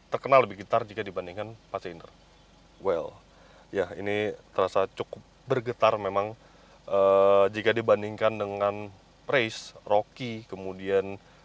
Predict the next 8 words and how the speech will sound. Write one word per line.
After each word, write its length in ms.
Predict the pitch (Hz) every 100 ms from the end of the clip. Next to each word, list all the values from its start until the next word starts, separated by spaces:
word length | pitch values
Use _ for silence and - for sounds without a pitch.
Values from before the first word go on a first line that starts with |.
| _
eh, 300 | 101 101 - 101
Agi 160 | 101
Ayala, 320 | 98 101 113
ini 240 | 110 123 - - -
sedik-, 320 | - - 139 - -
vibrasi 480 | - 131 123 123 151
sedikit 320 | 117 113 127 98
lebih 240 | 95 104